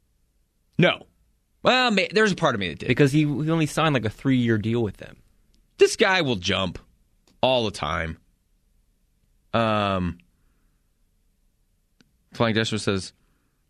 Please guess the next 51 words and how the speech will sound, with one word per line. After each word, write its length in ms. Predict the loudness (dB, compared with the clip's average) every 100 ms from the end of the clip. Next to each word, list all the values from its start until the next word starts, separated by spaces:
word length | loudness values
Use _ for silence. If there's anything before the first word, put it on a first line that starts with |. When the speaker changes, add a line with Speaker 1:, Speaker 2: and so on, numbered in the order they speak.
| -4
Speaker 1:
"The 100 | 0
Lakers 400 | 2 2 -2 0
didn't 180 | 0 0
make 140 | -2
the 60 | -2
playoffs 340 | 0 0 -2
before 380 | -8 -2 0 2
LeBron 400 | 0 0 0 0
got 160 | -2
there." 100 | -4 -8 -4 0
Listen, 240 | 2 4
I'm 100 | 4
not 180 | 2 2
denying 400 | 2 2 2 2
Speaker 2:
The 40 |
Speaker 1:
that 60 | 2
Speaker 2:
Lakers 300 | 4 4 2
were 80 | 0 -6 -14 -2
terrible 400 | 4 6 6 6
before 160 | 6
Speaker 1:
Right. 80 | 6
Speaker 2:
they 100 | 4
got 160 | 2 2
LeBron. 60 |
Speaker 1:
I'm 140 | 4 4
not 200 | 4 2
denying 500 | 4 4 4 0 0
that 140 | -2
LeBron 500 | 0 0 2 2 2
James 360 | 0 0 -2 -2
is 320 | -2 -2 -4 -2
one 180 | 0 2
of 120 | 2
the 80 | -2
greatest 360 | 0 0 0 0
players 300 | 0 0 0
of 100 | 0
all 120 | -2
time. 480 | 0 0 -2 -6 -18 _ _ _ 0
But 160 | 2 2
I'm 120 | 0
just 220 | -2 0
saying, 420 | 2 2 0 -4 -10 _ _ _ _ _
you 100 | 2
know, 160 | 2 0
the 180 | -2 -2
genius 540 | -2 0 2 2 0
part 260 | 0 2 2
of 100 | 0
it's 160 | -2
like, 260 | -2 -2